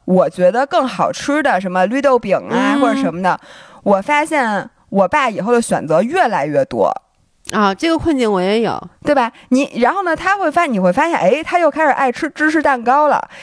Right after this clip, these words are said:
Speaker 1: 然后我前两天在凯宾斯基给他，其实我是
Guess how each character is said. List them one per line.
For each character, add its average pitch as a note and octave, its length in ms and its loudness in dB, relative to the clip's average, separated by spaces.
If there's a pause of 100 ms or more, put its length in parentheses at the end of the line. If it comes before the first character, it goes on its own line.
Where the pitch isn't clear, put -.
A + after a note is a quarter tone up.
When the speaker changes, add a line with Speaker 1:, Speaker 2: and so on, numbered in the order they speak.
Speaker 1:
然 B3 100 2
后 F4 80 0
我 A3+ 140 2
前 G3+ 220 -2
两 A3+ 180 0
天 A#3 200 0
在 B3+ 120 2
凯 D3+ 240 -4
宾 A#3 200 0
斯 C#4 220 -2
基 C#4+ 200 0
给 - 120 2
他， G3 320 2 (360)
其 C#4+ 200 0
实 E4+ 60 0
我 C#4+ 220 2
是 F#3 260 2